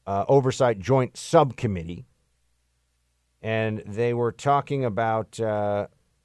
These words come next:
white nationalism. That was the, that was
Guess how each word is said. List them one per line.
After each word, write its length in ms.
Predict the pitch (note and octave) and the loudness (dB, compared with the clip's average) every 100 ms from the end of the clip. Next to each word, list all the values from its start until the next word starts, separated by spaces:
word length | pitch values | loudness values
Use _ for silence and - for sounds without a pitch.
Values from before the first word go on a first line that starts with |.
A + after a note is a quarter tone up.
| _ _ _ _ _ _ _ _ G#2+ | _ _ _ _ _ _ _ _ -2
white 280 | C#3 D3+ | 0 2
nationalism. 960 | C3+ C3+ C3+ - G#2 F2 D2+ C#2+ F2 D#3 _ _ _ _ _ _ _ _ _ _ _ _ _ - | 0 2 0 -2 -8 -10 -12 -14 -12 -14 _ _ _ _ _ _ _ _ _ _ _ _ _ -18
That 160 | G#2 | -10
was 100 | G#2+ | -10
the, 100 | G#2 | -8
that 360 | F2+ G2 F#2+ G#2+ | -10 -10 -6 -6
was 160 | F#2+ | -8